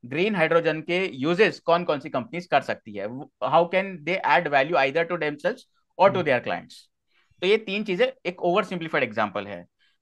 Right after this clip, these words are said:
Speaker 1: but
Speaker 2: ओके।
Speaker 1: अब आपके सामने एक डिटेल्ड डायग्राम आएगा कि where either, सबसे पहले जैसे मैंने आपके साथ शेयर किया,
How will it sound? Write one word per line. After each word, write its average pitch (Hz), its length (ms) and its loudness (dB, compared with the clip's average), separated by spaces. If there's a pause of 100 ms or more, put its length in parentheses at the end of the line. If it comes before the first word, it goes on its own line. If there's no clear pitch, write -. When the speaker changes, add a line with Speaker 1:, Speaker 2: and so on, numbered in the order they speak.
Speaker 1:
but 190 100 6
Speaker 2:
ओके। 127 180 2
Speaker 1:
अब 202 80 6
आपके 190 220 4
सामने 180 280 -2
एक 190 140 -6
डिटेल्ड 170 480 -2 (120)
डायग्राम 135 400 2
आएगा 123 240 2
कि 165 180 -6
where 147 360 2 (120)
either, 135 360 4
सबसे - 300 -4
पहले 156 180 -2
जैसे 147 220 -4
मैंने 147 120 -2
आपके 139 160 -4
साथ 135 120 -8
शेयर 127 220 -4
किया, 131 280 -4